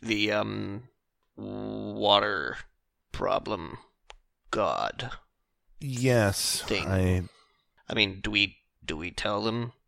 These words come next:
Speaker 1: that, that that's, that we're fighting a water god?
Speaker 2: Well, I don't know if we're planning on directly fighting it. I know we have to deal with it in some capacity even now,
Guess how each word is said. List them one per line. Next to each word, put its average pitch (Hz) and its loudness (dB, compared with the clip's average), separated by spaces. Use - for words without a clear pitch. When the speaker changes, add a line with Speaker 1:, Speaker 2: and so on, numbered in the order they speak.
Speaker 1:
that, 120 -4
that - -6
that's, - 0
that 104 -2
we're 107 -6
fighting 104 -4
a 101 -8
water 101 -2
god? 110 0
Speaker 2:
Well, 113 6
I 127 8
don't 117 6
know 110 6
if 95 -2
we're 90 0
planning 95 2
on 87 2
directly 92 0
fighting 85 2
it. 95 2
I 85 0
know 85 2
we 85 2
have 85 0
to 85 -6
deal 135 2
with 85 2
it 87 2
in 82 2
some 87 0
capacity 85 0
even 85 0
now, 110 4